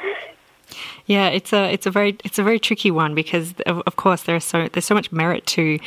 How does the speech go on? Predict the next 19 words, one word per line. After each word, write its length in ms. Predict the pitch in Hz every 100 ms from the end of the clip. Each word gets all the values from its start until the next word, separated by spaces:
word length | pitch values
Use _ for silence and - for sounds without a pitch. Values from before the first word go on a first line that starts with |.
| - - -
I 60 |
think, 160 | - -
the 60 | 147
ideas 480 | 165 160 165 175
around 360 | 170 160 151 156
it, 160 | 151 -
but 140 | 151
then 140 | 156 156
obviously 340 | 160 - 156
it 80 | 147
has 180 | 160 -
to 100 | 160
be, 280 | 156 156 -
um, 240 | 160 160
changed 360 | - 175 165 -
depending 320 | 156 165 151
on 100 | 151
the 60 | 147
context. 680 | - 160 - 147 - -